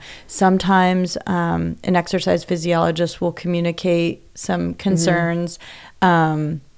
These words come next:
Speaker 1: before the visit.
Speaker 2: Are
Speaker 1: And
Speaker 2: all
Speaker 1: then
Speaker 2: hospitals set up that way? Like,
Speaker 1: Yeah.
Speaker 2: you know, I know at Ohio Health, like, you guys have a great,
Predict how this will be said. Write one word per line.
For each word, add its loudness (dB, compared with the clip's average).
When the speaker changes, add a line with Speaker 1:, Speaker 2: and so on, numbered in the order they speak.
Speaker 1:
before 6
the 4
visit. 4
Speaker 2:
Are 4
Speaker 1:
And 4
Speaker 2:
all 8
Speaker 1:
then -4
Speaker 2:
hospitals 2
set 2
up 0
that 4
way? 4
Like, 4
Speaker 1:
Yeah. -2
Speaker 2:
you 0
know, 4
I 2
know 4
at 2
Ohio 0
Health, 0
like, -2
you -2
guys 2
have -2
a 0
great, -2